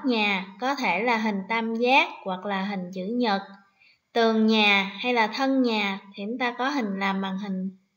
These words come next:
chữ nhật. Cửa sổ hình tròn hoặc hình vuông, cửa ra vào hình chữ nhật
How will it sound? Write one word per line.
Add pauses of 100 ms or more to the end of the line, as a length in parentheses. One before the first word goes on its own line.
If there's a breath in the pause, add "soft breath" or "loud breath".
(240)
chữ
nhật. (1080 soft breath)
Cửa
sổ (100)
hình
tròn (160)
hoặc
hình
vuông, (400)
cửa
ra
vào
hình
chữ
nhật